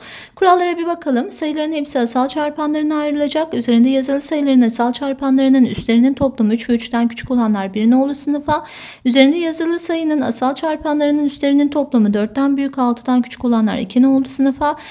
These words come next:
Üzerinde yazılı sayıların asal çarpanlarının üstlerinin toplamı altı ve altıdan büyük kartları sahip olanlar da üç nolu sınıfa girecekmiş.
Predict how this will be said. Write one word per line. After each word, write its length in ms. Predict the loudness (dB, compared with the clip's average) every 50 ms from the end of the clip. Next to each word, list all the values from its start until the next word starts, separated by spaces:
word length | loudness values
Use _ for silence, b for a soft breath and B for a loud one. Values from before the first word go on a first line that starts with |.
| B B B -4
Üzerinde 340 | 0 2 2 2 2 2
yazılı 320 | 0 0 0 -2 -4 -4 -4
sayıların 420 | -4 -2 -2 -2 0 0 0 0
asal 280 | -2 -2 0 -2 -2 -2
çarpanlarının 720 | -2 -2 -2 -2 -2 -2 -2 0 2 2 2 2 2 0
üstlerinin 320 | 0 0 0 2 2 2
toplamı 420 | 2 0 -2 2 4 4 4 4 4
altı 260 | 2 0 0 -2 -4
ve 80 | -6
altıdan 380 | -4 -4 -6 -4 -2 0 2 2
büyük 220 | 2 2 0 -2
kartları 360 | -2 -4 -4 -2 -2 -2 -2 -2
sahip 340 | -4 -4 -6 -6 -6 -6
olanlar 380 | -6 -6 -6 -6 -6 -8 -8 -8
da 40 | -8
üç 200 | -8 -8 -8 -6
nolu 220 | -4 -4 -4 -6
sınıfa 340 | -4 -2 -2 -2 -2 -2 -4
girecekmiş. 680 | -4 -4 -6 -8 -8 -10 -12 -12 -10 -12 -12 -12 -12